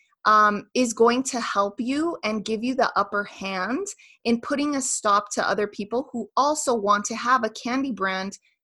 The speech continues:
uh, that is similar to or exactly like the name you are already using. So outside of Amazon, you're given this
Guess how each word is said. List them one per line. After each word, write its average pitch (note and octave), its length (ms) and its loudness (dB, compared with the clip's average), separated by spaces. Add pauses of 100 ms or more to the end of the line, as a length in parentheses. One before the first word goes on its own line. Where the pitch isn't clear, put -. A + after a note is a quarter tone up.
(280)
uh, G3 400 6 (920)
that G#3+ 280 2
is - 260 0
similar D4 380 2
to B3+ 460 -2 (360)
or B3+ 220 8
exactly G#3 560 2
like F#3+ 240 0
the G3+ 80 -4
name G3 260 -4
you C4+ 300 0
are A3+ 160 4
already F3 400 2
using. F#3+ 580 -10 (480)
So A#3 560 2
outside C4 480 2
of C4 100 -2
Amazon, B3 460 0
you're B3+ 120 -4
given D#4+ 420 -6
this A#3+ 340 0